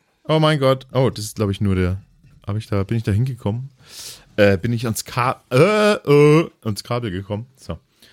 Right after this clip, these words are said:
Mir hängt tatsächlich der Schlons da unten drin jetzt. Boah, leck ist das Schlons. Das sieht aus wie, oh, darf ich jetzt gar nicht sagen.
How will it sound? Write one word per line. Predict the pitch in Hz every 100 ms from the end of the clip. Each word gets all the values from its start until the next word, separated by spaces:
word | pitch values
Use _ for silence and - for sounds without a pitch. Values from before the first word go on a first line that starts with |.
| _ - _ _ _ -
Mir | 127 170
hängt | 143 165 240 - -
tatsächlich | - 120 - 131 127 127 151 - - _ -
der | 110 104
Schlons | - 117 120 170 -
da | 110
unten | 92 95 98
drin | 95 - 85
jetzt. | 85 101 - - _ _ - 147 147 131 120 92 _ _ _ _ _ _ _
Boah, | - 90 85 73
leck | 71 80 - -
ist | - -
das | 87
Schlons. | - 90 82
Das | 113 113
sieht | 156 -
aus | 107 123 196 -
wie, | 156 165 - _
oh, | 107 87 -
darf | 104
ich | 104
jetzt | 104 -
gar | 95
nicht | 110 110
sagen. | - 90 107 131